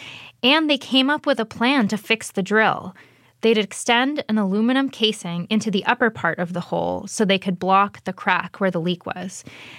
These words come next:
And miraculously, it worked. This allowed them to resume drilling. But the problem they're still facing is the ticking clock. There's only a few days left in the field season, and the drill is going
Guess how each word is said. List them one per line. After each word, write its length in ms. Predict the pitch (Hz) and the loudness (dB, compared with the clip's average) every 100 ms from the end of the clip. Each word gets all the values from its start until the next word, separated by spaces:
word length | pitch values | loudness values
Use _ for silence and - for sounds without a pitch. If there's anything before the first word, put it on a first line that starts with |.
| - - _ | -20 -20 _
And 240 | 247 233 220 _ _ - | 2 2 2 _ _ -2
miraculously, 1160 | 220 226 233 - - 208 226 - - 208 196 | 2 2 2 0 -2 -2 -2 -6 0 2 2
it 80 | 185 | 0
worked. 680 | 180 170 254 302 - - - _ - _ - | -2 2 2 2 -4 -14 -16 _ -20 _ 2
This 180 | 262 | 2
allowed 320 | 320 302 277 226 | 4 4 4 2
them 160 | 220 | 0
to 120 | 214 202 | 0 0
resume 340 | 190 196 185 | 0 2 2
drilling. 520 | 175 160 - - 190 - _ _ - - - | 2 -2 -4 -4 -6 -6 _ _ -20 -12 0
But 160 | 247 233 _ | 2 0 _
the 80 | 240 | -6
problem 460 | - 247 262 320 320 | 0 2 4 2 0
they're 100 | 302 | -2
still 280 | - 247 | 2 2
facing 580 | 233 - 202 214 196 185 | 2 0 0 0 0 0
is 160 | 185 185 | -2 -4
the 100 | 196 | -4
ticking 360 | 226 226 202 | -2 0 0
clock. 560 | 190 175 175 - - - _ - | 2 2 2 2 -6 -18 _ -4
There's 220 | 220 220 | 0 0
only 420 | 208 214 240 262 254 | 0 0 2 4 2
a 60 | |
few 300 | - 226 220 | 0 -2 0
days 520 | 208 196 233 269 175 180 | 0 2 4 2 -2 0
left 380 | 180 226 - | 0 0 0
in 80 | 233 | 0
the 100 | 196 | 0
field 360 | 190 214 277 302 | 2 2 2 0
season, 480 | - 156 165 - - | -4 -4 -4 -6 -2
and 100 | 185 | 0
the 60 | 214 | 0
drill 360 | 208 202 220 | 2 2 4
is 160 | 269 269 | 2 2
going 420 | 285 269 254 | -2 0 0